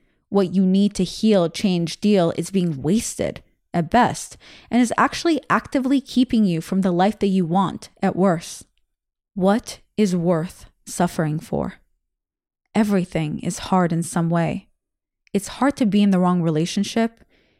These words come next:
It's hard to be in the right one. It's hard to be broke and miserable. It's hard to achieve your dreams. It's hard to be stuck in the middle, not really feeling anything at all. Everything is hard, but you choose your hard.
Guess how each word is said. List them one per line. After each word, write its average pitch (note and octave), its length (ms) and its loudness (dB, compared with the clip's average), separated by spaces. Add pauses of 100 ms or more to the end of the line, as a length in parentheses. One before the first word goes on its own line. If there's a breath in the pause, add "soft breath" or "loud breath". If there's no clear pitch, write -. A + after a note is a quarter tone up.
(120)
It's F#3+ 140 -4
hard A3 240 0
to G#3+ 80 0
be G#3+ 100 2
in G#3 60 4
the G3 100 4
right F3+ 240 2
one. D#3 320 -4 (580)
It's - 140 -6
hard G#3 200 2
to A3+ 80 0
be F#3 120 2
broke E3+ 320 0
and E3 140 0
miserable. F#3+ 580 0 (320)
It's - 140 -6
hard G#3 180 0
to G#3 80 2
achieve G3 340 -2
your F3 120 2
dreams. F3 600 -2 (480)
It's - 180 -6
hard - 260 -2
to D#4 80 2
be C4 120 2
stuck - 540 0
in F#3 160 2
the F3+ 60 2
middle, E3 520 0 (140)
not G#3+ 180 0
really A3 220 4
feeling F#3+ 640 0
anything F3 480 -2
at D#3 80 -2
all. D#3+ 360 -2 (480)
Everything G#3 520 0
is D#3+ 140 -4
hard, E3 400 -2 (540)
but G3 120 2
you G3 140 4
choose A3+ 420 0
your E3+ 100 2
hard. - 460 -4